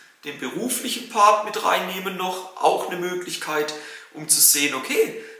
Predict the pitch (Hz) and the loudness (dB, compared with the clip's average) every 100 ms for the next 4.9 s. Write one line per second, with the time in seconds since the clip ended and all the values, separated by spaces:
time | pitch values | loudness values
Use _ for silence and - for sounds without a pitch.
0 | - - 160 160 165 - - - - - | -14 -14 -4 0 4 6 6 6 2 2
1 | - - - - - - - 151 202 - | 4 4 2 2 2 2 0 -2 -2 -4
2 | 160 165 - - 196 - - 190 - - | -2 -2 -4 -6 -6 -4 -4 0 2 2
3 | - - - _ - - 180 151 156 156 | -2 -14 -20 _ -4 -2 -2 0 0 0
4 | - 151 165 - 156 - - - 135 | -2 -2 -6 -8 -6 -6 -2 -2 -2